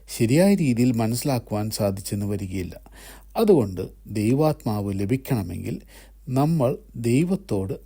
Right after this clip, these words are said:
അനുസരണയുള്ളവരായിരിക്കണം. ആർക്കും ദൈവത്തോട് അടുത്ത് ചെല്ലാം. ദൈവം പക്ഷപാതത്തിൻ്റെ ദൈവമല്ല. ഞാനിവിടെ ആദ്യമായി പറയാൻ ഉദ്ദേശിക്കുന്നത്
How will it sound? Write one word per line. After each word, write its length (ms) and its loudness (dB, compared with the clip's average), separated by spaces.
അനുസരണയുള്ളവരായിരിക്കണം. 1700 -2
ആർക്കും 440 2
ദൈവത്തോട് 600 2
അടുത്ത് 340 -4
ചെല്ലാം. 360 -8
ദൈവം 340 0
പക്ഷപാതത്തിൻ്റെ 1000 -4
ദൈവമല്ല. 520 -6
ഞാനിവിടെ 460 2
ആദ്യമായി 520 2
പറയാൻ 440 0
ഉദ്ദേശിക്കുന്നത് 720 2